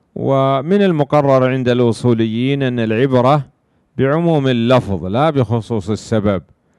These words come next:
فقول "كانوا قليلاً من الليل"، الليل هنا عامة تشمل أول الليل وآخره، العبرة بعموم اللفظ لا بخصوص السبب.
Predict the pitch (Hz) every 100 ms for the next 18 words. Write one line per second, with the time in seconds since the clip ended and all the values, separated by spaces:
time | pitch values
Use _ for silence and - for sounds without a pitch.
0 | _ - 95 123 127 117 - 127 139 123
1 | 113 113 131 139 120 117 120 120 110 107
2 | 110 120 143 156 156 147 _ _ _ _
3 | _ 110 110 110 123 143 127 113 113 117
4 | 151 165 147 - _ - 127 190 120 101
5 | 107 - 120 120 117 113 139 135 110 110
6 | 107 120 165 196 190 131 107 92 101 110
7 | 101 _ _ _ _ - 95 120 127 117
8 | 120 113 110 113 117 110 110 104 120 127
9 | 123 127 - _ _ - 95 113 120 110
10 | 107 - 104 - 113 107 101 - 110 120
11 | 120 _ _ _ _ - 143 - - 95
12 | 107 120